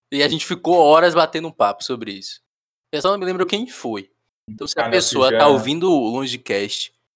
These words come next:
Speaker 1: se a pessoa tá ouvindo
Speaker 2: Não.
Speaker 1: esse episódio e ela, e foi com você que eu falei, tive esse papo, manda pra gente lá no, ou chama nós aqui no WhatsApp mesmo, só de novo, o link tá aí na descrição do podcast.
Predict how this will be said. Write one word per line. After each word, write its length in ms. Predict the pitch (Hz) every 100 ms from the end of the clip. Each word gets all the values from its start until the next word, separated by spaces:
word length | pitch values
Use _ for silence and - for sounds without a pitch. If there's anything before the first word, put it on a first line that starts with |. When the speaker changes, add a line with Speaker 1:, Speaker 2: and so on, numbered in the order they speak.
| _ _
Speaker 1:
se 60 | -
a 60 |
pessoa 240 | - 180 -
tá 80 |
ouvindo 260 | 139 123 131
Speaker 2:
Não. 80 | 165
Speaker 1:
esse 140 | -
episódio 800 | 160 156 117 104 104 101 101 98 _ _ _ _ _
e 180 | 110 113
ela, 640 | 110 113 110 107 104 104 -
e 60 | 113
foi 180 | - 143
com 140 | 160
você 300 | 139 - 151
que 80 | 165
eu 60 | 151
falei, 600 | 160 117 107 127 101 101 _ _
tive 200 | - 113
esse 180 | 113 -
papo, 540 | - - - - - - _ _ _ _ _ _ _ _ _ _ _ _
manda 320 | 123 127 143 147
pra 200 | 151 135
gente 320 | 160 160 120
lá 260 | 120 123 _ _
no, 540 | 104 101 101 98 95 - _
ou 300 | 143 202 240
chama 360 | 196 - 170 160
nós 240 | 131 131 123
aqui 240 | 117 -
no 320 | 107 101 98 _
WhatsApp 500 | 107 107 - 98 -
mesmo, 280 | 104 120 -
só 180 | - 151
de 140 | 147
novo, 320 | 139 135 131 -
o 80 |
link 220 | 113 131 -
tá 100 | 110
aí 60 |
na 80 | 104
descrição 520 | 101 - 110 - 113
do 140 | 104 101
podcast. 680 | - 104 - 113 120 -